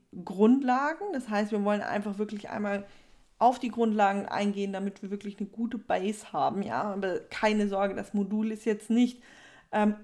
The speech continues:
unendlich lang. Vielleicht das auch vorweg. Ich hab wirklich drauf geachtet, dass du jetzt keinen siebzehn Stunden Videomaterialkurs durcharbeiten musst,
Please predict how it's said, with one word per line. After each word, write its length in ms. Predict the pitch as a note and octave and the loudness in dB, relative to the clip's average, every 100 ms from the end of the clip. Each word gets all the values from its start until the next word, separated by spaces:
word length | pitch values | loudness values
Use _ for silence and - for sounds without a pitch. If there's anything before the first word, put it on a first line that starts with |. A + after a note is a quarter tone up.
| - | -2
unendlich 720 | C4+ D#4 - A#3 A#3 A#3 G#3+ | 0 0 -2 -2 0 -2 -2
lang. 460 | G#3+ G3 A3 C4 A#3 | 2 2 2 -2 -4
Vielleicht 380 | - A3 G#3+ B3+ | 0 2 2 -2
das 160 | B3+ | -2
auch 180 | - A#3 | -4 -4
vorweg. 360 | - G#3 G#3+ G#3+ | -2 2 0 0
Ich 140 | A#3 A3 | -8 -8
hab 140 | A3 | -4
wirklich 460 | G3+ G#3 C#4+ C4 B3 | -2 0 0 -4 -4
drauf 280 | - G#3+ G#3+ | 0 0 0
geachtet, 400 | - G#3+ - G#3 | -2 -4 -6 -8
dass 120 | G#3 | -4
du 80 | G#3 | -6
jetzt 220 | G3+ - | -6 -10
keinen 380 | - G#3+ A3+ G3+ | -4 0 0 0
siebzehn 440 | A3+ - - G#3+ | -2 -4 -2 -2
Stunden 680 | - A3+ A3 G#3 G#3+ G#3+ G3+ | 0 2 2 2 2 4 4
Videomaterialkurs 1500 | A3+ A#3+ G#3 F#3+ F3+ F#3+ - F#3+ F#3+ - - - G3+ G3 | 4 4 2 2 2 0 -2 0 2 0 -2 -2 -2 -2
durcharbeiten 680 | - A3 G#3+ F#3+ F#3+ F#3+ G3 | -2 0 2 2 0 0 -2
musst, 300 | F#3+ G3 B3 | 0 0 -2